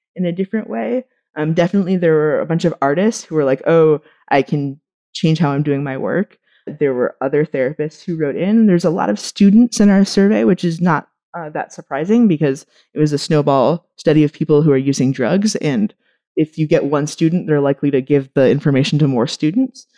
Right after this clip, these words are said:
Um, so that, that flow state was mentioned by a bunch of other people.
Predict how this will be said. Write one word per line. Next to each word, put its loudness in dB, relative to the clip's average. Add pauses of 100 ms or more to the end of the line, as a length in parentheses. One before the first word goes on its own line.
(300)
Um, -2
so 0
that, -2 (200)
that -6
flow 0
state -2
was 0
mentioned -2
by -2
a -2
bunch -2
of -2
other -2
people. -2